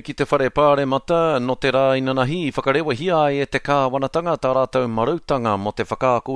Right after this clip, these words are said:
i te hītori o Aotearoa ki roto i ngā kura, ko te takanga o te wā, te ingoa. Me mātua ako ngā tauira katoa i te hītori nei, tai atu ki te tau tua ngahuru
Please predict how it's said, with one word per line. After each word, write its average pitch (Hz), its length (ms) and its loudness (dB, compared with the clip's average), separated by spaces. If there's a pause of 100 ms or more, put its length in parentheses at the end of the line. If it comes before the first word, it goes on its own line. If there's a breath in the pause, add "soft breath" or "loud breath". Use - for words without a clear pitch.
i - 100 -6
te 117 80 -2
hītori 131 560 -6
o 120 40 -2 (100)
Aotearoa 127 640 0 (340 loud breath)
ki 110 160 -6
roto 110 240 -4
i 107 80 -8
ngā 120 220 0 (100)
kura, 143 300 0 (100)
ko - 160 -10
te 104 80 -4
takanga 110 480 -2
o 127 160 -6
te 110 160 -2
wā, 127 160 0 (160)
te 110 160 -6
ingoa. 123 380 -4 (580 loud breath)
Me 123 80 2
mātua 151 540 2
ako 190 260 0
ngā 123 220 0
tauira 127 260 -2
katoa 139 480 -2
i 117 80 -8
te 131 80 -4
hītori 120 560 -6
nei, 151 240 -4
tai 117 240 -2
atu 117 240 -4
ki - 160 -12
te 113 80 -2
tau 113 320 -2
tua 117 320 -6
ngahuru 135 400 -2